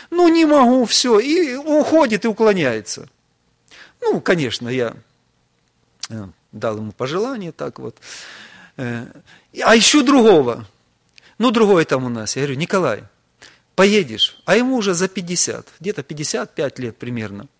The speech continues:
Он мне говорит: «Слушай, ну я бы поехал, но у меня здоровья нету. Я такой больной». А он тоже, «Ну, хороший бригадир. У него заказы, у него работа, ну, ведущий, я бы сказал, бизнесмен у наших верующих». Вот. Там есть несколько, у которых своё дело,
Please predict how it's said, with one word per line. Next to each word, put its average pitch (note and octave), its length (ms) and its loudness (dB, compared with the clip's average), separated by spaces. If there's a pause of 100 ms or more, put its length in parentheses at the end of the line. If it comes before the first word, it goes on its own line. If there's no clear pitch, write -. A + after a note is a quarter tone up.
(420)
Он G#3 120 -2
мне G#3+ 80 0
говорит: F#3+ 200 -2
«Слушай, F#3 360 -6
ну F#3+ 100 -4
я G3+ 120 0
бы F3+ 120 -6
поехал, F3 340 -2
но D#3+ 100 -6
у - 20 -6
меня D#3 160 -4
здоровья A#2+ 580 -2
нету. G#2+ 280 -12
Я G3 180 -2
такой A#3+ 400 0
больной». F3+ 640 0 (600)
А F3 100 2
он B3 140 0
тоже, C#3 240 0
«Ну, F3 100 -2
хороший A3+ 480 2
бригадир. F3+ 640 -4 (180)
У G3+ 120 -4
него B3+ 240 0
заказы, G3+ 680 -2
у G#3 60 -6
него G#3+ 160 0
работа, A3+ 640 2
ну, D4 220 -8 (240)
ведущий, F3+ 640 -2
я C3+ 100 0
бы B2+ 100 -6
сказал, B2 380 -4
бизнесмен D3 640 -6 (300)
у D#3 120 -2
наших E3+ 400 -2
верующих». G#2 540 -6 (440)
Вот. A2 240 -8
Там A3 160 2
есть C#3+ 240 2
несколько, B2+ 420 -2
у C3 80 -2
которых C3 360 -4
своё C#3 340 -4
дело, G3+ 360 -6